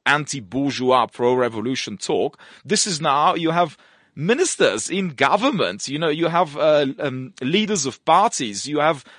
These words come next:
presidents speaking that language. And it makes me wonder, well, how do, do you not experience a monstrous cognitive dissonance in your mind? Because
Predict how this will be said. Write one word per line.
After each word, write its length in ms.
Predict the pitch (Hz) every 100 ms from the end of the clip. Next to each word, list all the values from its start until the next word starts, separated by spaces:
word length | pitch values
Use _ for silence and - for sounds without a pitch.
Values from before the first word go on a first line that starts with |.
| _
presidents 680 | - 175 220 277 190 107 - -
speaking 440 | - 156 143 139
that 180 | 143 139 _ _
language. 640 | 104 110 147 208 123 69 -
And 340 | - 117 113 107
it 180 | 127 127
makes 260 | 156 170
me 120 | 185 185
wonder, 500 | 147 190 160 151 143 - _ _
well, 320 | 131 165 151 - _ _ _ _ _ _ _ _
how 580 | _ - 160 220 240 - _ _ _ _ _ _ -
do, 260 | 143 196 196 - _
do 120 | 139 175
you 160 | 190
not 480 | 180 170 185 127 -
experience 600 | 139 - - 170 165 147
a 60 | 147
monstrous 760 | 131 139 170 165 - 151 127 -
cognitive 640 | - 156 156 139 131 95
dissonance 480 | 151 - 135 110 107
in 100 | 110
your 100 | 120
mind? 420 | 202 - - - - _ - _
Because 460 | 131 147 165 135